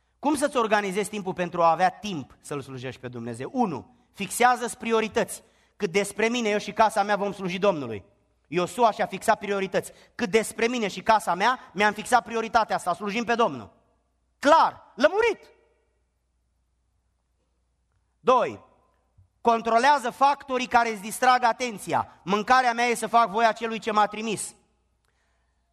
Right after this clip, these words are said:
Domnul i-a trimis pe ucenici să cumpere mâncare din Samaria. El a rămas la marginea orașului, la o fântână. A venit o femeie să scoată apă. Femeile nu veneau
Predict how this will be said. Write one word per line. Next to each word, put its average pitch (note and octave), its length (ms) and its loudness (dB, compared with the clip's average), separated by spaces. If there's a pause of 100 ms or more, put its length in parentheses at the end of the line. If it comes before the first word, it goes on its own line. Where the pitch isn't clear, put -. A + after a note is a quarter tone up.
(240)
Domnul A3+ 320 0
i-a A3 120 6
trimis A3 300 -8
pe A#3 100 -4
ucenici G#3+ 580 -2
să G#3+ 140 -4
cumpere G#3 320 -2
mâncare G3+ 340 2
din F3+ 160 -8
Samaria. F3+ 500 2
El F3+ 180 2
a G3 60 6
rămas F#3 260 0
la F3+ 100 -2
marginea F3 400 -2
orașului, F#3 400 -2
la F3 80 0
o F3 80 2
fântână. F#3 600 -6 (840)
A F3 100 6
venit G#3+ 240 -6
o A#3 80 2
femeie G#3+ 320 0
să G3+ 120 -4
scoată G3 380 2
apă. F3+ 380 0 (260)
Femeile G3 380 0
nu A#3 120 -2
veneau G#3+ 580 2